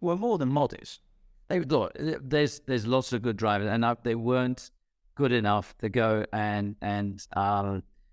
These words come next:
Speaker 2: you know, succeed in, in Formula One, which was, you know, had been my ambition. So I thought, "Do you know what? I, I don't wanna go to university." I'd agreed with my parents to take effectively a year out, which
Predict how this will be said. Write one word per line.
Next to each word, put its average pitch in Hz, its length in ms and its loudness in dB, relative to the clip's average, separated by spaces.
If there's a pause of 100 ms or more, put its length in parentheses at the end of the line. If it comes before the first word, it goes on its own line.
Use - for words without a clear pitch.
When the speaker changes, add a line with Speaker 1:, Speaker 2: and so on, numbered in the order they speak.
(120)
Speaker 2:
you 117 80 2
know, 107 60 4
succeed 113 460 0
in, 98 280 0
in 101 160 -2
Formula 104 420 -2
One, 107 280 0
which 101 260 -6
was, 107 380 -4
you 107 180 -2
know, 104 60 0
had 107 260 0
been 98 140 0
my 98 160 0
ambition. 98 480 -2
So 123 140 0
I 120 40 0
thought, 127 320 -4
"Do - 60 -20 (380)
you 156 100 -6
know 165 80 2
what? 117 180 2
I, 123 300 2
I 143 80 4
don't 156 140 2
wanna 139 120 0
go 110 120 2
to 104 80 0
university." 92 800 -2
I'd 101 140 0
agreed 127 240 0
with 117 100 -2
my 113 120 2
parents 110 360 0
to 92 60 -8
take 101 240 -2
effectively 95 520 -4
a 90 40 2
year 92 360 0
out, 87 260 2
which 95 380 -6